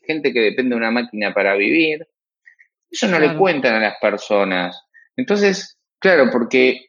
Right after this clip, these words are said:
Speaker 1: esto con el coronavirus, por ejemplo, yo estaba escuchando, la otra vez puse un post y, y, y escucha gente, bueno, a favor de que el virus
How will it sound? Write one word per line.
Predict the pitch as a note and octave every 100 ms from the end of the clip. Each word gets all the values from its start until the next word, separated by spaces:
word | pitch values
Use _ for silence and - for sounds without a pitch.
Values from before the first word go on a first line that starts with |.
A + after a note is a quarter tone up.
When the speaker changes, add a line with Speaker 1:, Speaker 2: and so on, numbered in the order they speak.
| -
Speaker 1:
esto | E3 F3+
con | C#3+ C#3
el | C3 B2
coronavirus, | C3+ C#3+ D3 D3+ F#3 F3+ C#3 -
por | A#2+
ejemplo, | A#2+ D3 B2+
yo | B2+
estaba | C3+ B2+
escuchando, | - A#2+ D#3+ C#3
la |
otra | C3
vez | C3+
puse | - C3 A#2
un | A2+
post | - D3+ E3 - -
y, | G#2 G2+
y, | F#2+ G2+ -
y | F#2 G2+
escucha | - A2+ A2+
gente, | - B2+ B2+
bueno, | C#3 D#3 C3+
a | A2+
favor | A#2+ C3+ E3 D#3+ D#3+ C#3
de | G2
que | G2
el | F#2 F#2+
virus | A2+ C3 B2+ B2